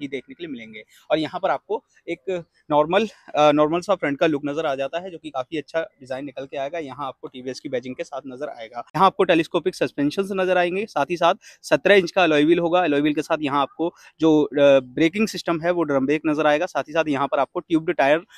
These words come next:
नजर आएगा। कंपनी ने यहाँ पर ट्यूबलेस ऑफर नहीं किया है। बाकी यहाँ फ्रंट की जो, अ, बिल्ड क्वालिटी है काफ़ी अच्छी निकल के आती है। तो ये कुछ, अ, बेसिक फीचर हैं जो आपको, अ, टीवीएस स्पोर्ट में नजर आएंगे। अब बात करूँ मैं, अ, प्लेटिना वन टेन की, तो प्लेटिना वन टेन में आपको जो फ्रंट में सबसे पहले लुक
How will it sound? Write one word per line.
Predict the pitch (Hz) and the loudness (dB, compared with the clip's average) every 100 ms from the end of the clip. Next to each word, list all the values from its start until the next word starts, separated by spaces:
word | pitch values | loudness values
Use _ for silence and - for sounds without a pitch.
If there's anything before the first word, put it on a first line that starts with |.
| - 135 | -12 -6
नजर | 135 160 - | -2 -2 -4
आएगा। | 131 123 | -6 -4
कंपनी | 120 135 160 | -4 -2 -2
ने | 175 | 0
यहाँ | 160 151 | -2 -4
पर | 175 | -4
ट्यूबलेस | 151 135 160 143 | -4 -4 -2 -2
ऑफर | 131 185 | -2 -2
नहीं | 147 127 123 | -4 -6 -10
किया | 123 120 | -12 -12
है। | 123 - - - 151 | -12 -16 -20 -4 -2
बाकी | 156 | 0
यहाँ | 170 175 226 - _ - | 0 -2 -6 -10 _ -2
फ्रंट | 185 202 | 0 0
की | |
जो, | 220 220 | 2 2
अ, | - 165 165 - 143 | 4 4 2 -4 -8
बिल्ड | 180 | -8
क्वालिटी | 190 180 165 185 | -4 -4 -4 -6
है | 190 | -8
काफ़ी | 165 139 123 | -10 -10 -12
अच्छी | - 156 | -14 -14
निकल | 156 | -14
के | 156 | -14
आती | 131 127 | -16 -14
है। | 127 | -16
तो | 139 | -10
ये | 135 208 | -4 -4
कुछ, | 220 - | -4 -10
अ, | 196 180 | -8 -8
बेसिक | 151 156 208 - | -6 -8 -8 -10
फीचर | 175 185 | -6 -4
हैं | 185 | -4
जो | 165 147 | 0 0
आपको, | 139 185 226 _ _ 143 | 0 -4 -6 _ _ -2
अ, | 143 | -2
टीवीएस | 143 147 170 147 | -2 -8 -10 -12
स्पोर्ट | - 139 139 | -8 -8 -6
में | 147 | -8
नजर | 143 143 | -6 -8
आएंगे। | 139 170 | -8 -10
अब | 156 135 | -6 -2
बात | 143 - | -2 -2
करूँ | 151 | -2
मैं, | 160 214 - - - | -2 -4 -10 -20 -4
अ, | 135 | -4
प्लेटिना | - 143 139 170 185 - | -2 -6 -6 -8 -10 -12
वन | 123 139 143 | -8 -6 -4
टेन | 131 117 | -8 -10
की, | - | -10
तो | 165 | -10
प्लेटिना | - 151 139 156 202 | -8 -8 -8 -6 -6
वन | 180 | -6
टेन | 156 147 | -6 -6
में | 151 | -8
आपको | 143 135 170 | -8 -12 -10
जो | 170 | -12
फ्रंट | - 165 170 | -6 -6 -6
में | 185 | -10
सबसे | 170 - | -12 -10
पहले | 156 151 | -10 -8
लुक | 160 | -10